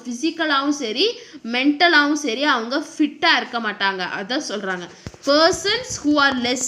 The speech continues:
than fifteen years are considered as children, and person who have crossed sixty years of age are excluded as they are not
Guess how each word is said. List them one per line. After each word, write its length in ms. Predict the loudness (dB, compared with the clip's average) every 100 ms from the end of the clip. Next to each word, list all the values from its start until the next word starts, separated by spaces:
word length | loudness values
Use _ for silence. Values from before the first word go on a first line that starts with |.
| -2
than 160 | 0 2 0
fifteen 400 | -6 -2 -2 0 -2
years 260 | -2 -2 -4 -6 -18 -12 -2
are 120 | -2 -2 0
considered 480 | 0 0 0 2 2
as 100 | 2 -2 -4
children, 440 | -4 -4 -2 0 0 -4 -18 -4 -2
and 100 | -2 -4 0
person 480 | 4 2 2 0 0 -2 -4 -8 -2
who 100 | 2 4
have 160 | 2 2 -4
crossed 440 | 2 4 4 2 -6 -4
sixty 360 | -4 -4 0 0 0
years 240 | -2 -2 -2
of 80 | -4 -4 0 0
age 200 | 0 -4 -8 -16 -12 -4 -2
are 100 | -2 -4
excluded 640 | -6 -8 0 4 4 4 0 -4 -20 _ 0
as 80 | 0 -2 -2
they 100 | 0 2
are 120 | 0 -2 0
not 220 | 2